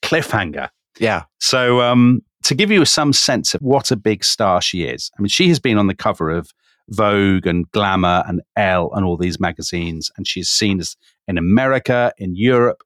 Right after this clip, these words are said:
Speaker 1: as by far the most famous model in the world. In the autumn of nineteen sixty-five, she's offered a job in Melbourne, Australia, and she's gonna be modelling a range of synthetic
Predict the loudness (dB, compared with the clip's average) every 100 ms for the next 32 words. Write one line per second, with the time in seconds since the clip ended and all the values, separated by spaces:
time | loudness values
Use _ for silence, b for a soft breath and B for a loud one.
0 | -10 -8 -2 0 0 -4 -2 2 4 2
1 | 0 -2 -4 -6 -6 -6 -8 -10 -10 -10
2 | -8 -8 -10 -16 _ _ _ 2 2 0
3 | _ 2 4 4 4 4 4 2 0 -2
4 | -6 -8 -6 -4 -4 -4 -4 -4 -4 -4
5 | 0 0 0 0 0 0 -2 -4 -2 -2
6 | -4 -10 -16 _ _ -4 -2 -2 0 2
7 | 4 4 4 2 0 0 -2 0 0 2
8 | 2 0 -2 -4 -2 -2 -4 _ -6 -2
9 | -4